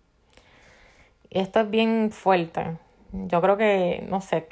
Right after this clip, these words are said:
cuántas personas puedan, puedan pasar por esto. Pero nosotros no podemos sacrificar la felicidad de nosotros por otras personas.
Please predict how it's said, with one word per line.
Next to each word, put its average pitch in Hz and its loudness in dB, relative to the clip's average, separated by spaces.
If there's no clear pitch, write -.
cuántas 180 0
personas 185 -4
puedan, 180 -2
puedan 180 2
pasar 175 -2
por 160 2
esto. 170 -4
Pero 202 10
nosotros 196 4
no 226 4
podemos 247 6
sacrificar 247 2
la 202 2
felicidad 185 4
de 202 4
nosotros 247 4
por 190 2
otras 175 0
personas. 160 -4